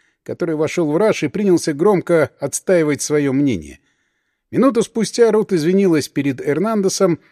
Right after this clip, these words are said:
за устроенный базар и вместе с диджеем и Тоддом отсела подальше. Они оставались в поле зрения военных, но рев двигателей, от которого у пассажиров стучали зубы, отгораживал их, как звуконепроницаемая стена.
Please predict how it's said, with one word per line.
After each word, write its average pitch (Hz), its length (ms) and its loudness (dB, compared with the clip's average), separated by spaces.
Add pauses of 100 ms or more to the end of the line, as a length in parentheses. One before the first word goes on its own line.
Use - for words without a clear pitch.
(200)
за 110 140 -2
устроенный 151 480 2
базар 143 400 2
и - 20 -4
вместе 190 400 -2
с 147 40 -6
диджеем 151 640 2
и 139 60 0
Тоддом 202 480 0 (340)
отсела 165 440 0
подальше. 131 580 -4 (640)
Они 220 200 2
оставались 240 560 2
в - 40 -20
поле 226 180 2
зрения 202 420 2
военных, 196 540 2
но 180 300 4
рев 160 240 2
двигателей, 165 600 -2
от 113 100 -6
которого 160 560 0 (320)
у 113 80 -6
пассажиров 147 580 2
стучали 139 440 -2
зубы, 190 420 2 (240)
отгораживал 202 800 2
их, 208 320 -4
как 143 240 0
звуконепроницаемая 147 1160 0
стена. 123 440 -2